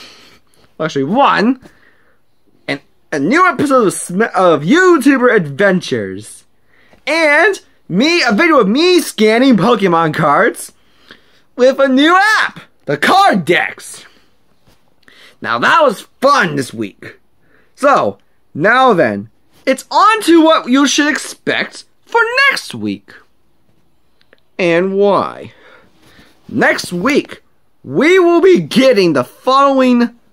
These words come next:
things. We'll be getting some more The Blade, Elder Scrolls Blades, because, you know, that's a fun game and I love playing it, you know?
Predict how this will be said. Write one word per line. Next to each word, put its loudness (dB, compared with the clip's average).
things. -6
We'll -4
be 0
getting 0
some -4
more 0
The -2
Blade, 0
Elder 0
Scrolls 0
Blades, -2
because, -6
you 0
know, -4
that's 0
a 0
fun 4
game 2
and -2
I 0
love 2
playing 0
it, -6
you -4
know? 0